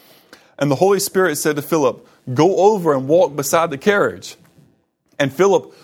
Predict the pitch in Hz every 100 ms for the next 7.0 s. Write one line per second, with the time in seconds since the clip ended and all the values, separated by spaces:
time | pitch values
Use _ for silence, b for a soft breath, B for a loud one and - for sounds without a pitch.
0 | B 107 131 208 240 151 117 107 113 117
1 | b b b b 131 131 180 208 196 175
2 | 160 160 147 165 160 156 143 135 139 139
3 | 131 127 120 120 131 107 - _ _ b
4 | b b b b _ - 175 170 - 135
5 | 127 120 - - b b b 127 135 160
6 | 165 151 131 - 143 139 139 135 127